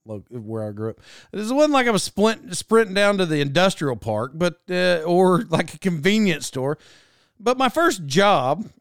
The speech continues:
that anybody paid me for was yard mowing, and I probably, I don't know, I could have been eight, nine, maybe when I started, maybe ten. Like, "Yeah, mow our yard." And I remember how cool, I think from memory, I think they paid me thirty dollars.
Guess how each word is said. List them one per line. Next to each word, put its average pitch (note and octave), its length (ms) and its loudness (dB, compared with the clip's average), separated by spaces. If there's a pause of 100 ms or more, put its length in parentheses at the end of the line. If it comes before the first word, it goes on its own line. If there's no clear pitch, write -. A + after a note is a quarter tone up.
(120)
that F3+ 180 0
anybody A3 320 2
paid G#3+ 400 -2
me D3+ 140 -4
for A#2 540 -8
was C#3+ 220 -4
yard F3 320 2
mowing, A#2+ 520 -6
and E3 120 -10
I F#3+ 80 -4
probably, C#3 840 -6 (1080)
I D3+ 100 -4
don't G3 140 -4
know, D3 240 -2
I F3 80 -6
could - 140 -6
have D3 60 -4
been B2 120 -4
eight, A#2 280 -8
nine, B2+ 380 -8 (400)
maybe C#3 160 -2
when C#3+ 100 -2
I C#3 40 -4
started, D3+ 340 -6
maybe C3+ 340 -4
ten. D3+ 500 -6
Like, E3 240 -6
"Yeah, A3 140 -2
mow D#3+ 140 -2
our E3+ 140 0
yard." D#3+ 300 -4 (300)
And A#3 120 0
I D#4+ 80 4
remember D#4+ 240 2
how C4 140 2
cool, C4 340 0
I A#3 140 0
think F4+ 260 -4
from D3+ 120 -4
memory, A#3+ 240 0
I D3 60 0
think C#4+ 180 -6
they F3+ 100 -6
paid C3+ 200 -2
me B2+ 80 -4
thirty B2+ 300 -4
dollars. C#3+ 360 -6